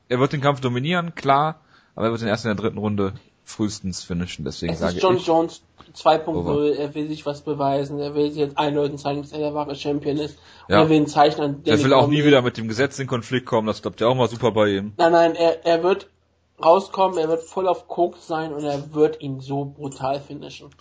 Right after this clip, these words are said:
Speaker 1: Was machen wir denn dann? Wenn's
Speaker 2: Ähm,
Speaker 1: einen
Speaker 2: wir
Speaker 1: Contest
Speaker 2: machen's
Speaker 1: gibt?
Speaker 2: für die Wettanbieter. Am, ähm,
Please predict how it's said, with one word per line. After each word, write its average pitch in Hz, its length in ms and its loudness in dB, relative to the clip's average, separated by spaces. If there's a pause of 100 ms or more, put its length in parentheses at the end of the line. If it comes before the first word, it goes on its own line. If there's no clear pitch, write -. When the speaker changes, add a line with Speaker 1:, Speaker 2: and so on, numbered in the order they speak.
(680)
Speaker 1:
Was - 180 -10
machen 147 260 -4
wir 113 80 0
denn 92 160 0
dann? 90 240 -6 (1300)
Wenn's 98 160 2
Speaker 2:
Ähm, 160 100 8
Speaker 1:
einen 151 160 4
Speaker 2:
wir 143 40 -4
Speaker 1:
Contest 135 220 2
Speaker 2:
machen's 196 220 2
Speaker 1:
gibt? - 120 -16
Speaker 2:
für - 60 -14
die 196 120 -8
Wettanbieter. 170 580 -2 (520)
Am, 160 460 -4
ähm, 165 460 -4